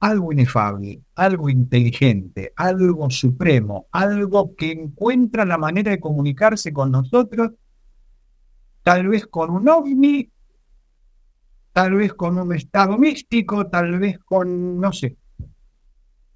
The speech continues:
Pero hay un mecanismo muy superior que está trabajando, el titiritero, el que yo le llamo,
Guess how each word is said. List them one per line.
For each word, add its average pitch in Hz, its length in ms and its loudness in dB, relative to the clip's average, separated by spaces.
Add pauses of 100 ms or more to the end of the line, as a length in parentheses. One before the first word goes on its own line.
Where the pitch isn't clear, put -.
(240)
Pero 175 360 -2 (400)
hay 247 200 4
un 226 120 -4
mecanismo 202 680 -2 (960)
muy 262 300 2
superior 165 540 0
que 180 100 -8
está 185 360 -2 (840)
trabajando, 190 720 2
el 147 220 -4
titiritero, 175 720 2
el 135 80 -6
que 143 120 -6
yo 180 120 -4
le 165 120 -8
llamo, 139 420 -4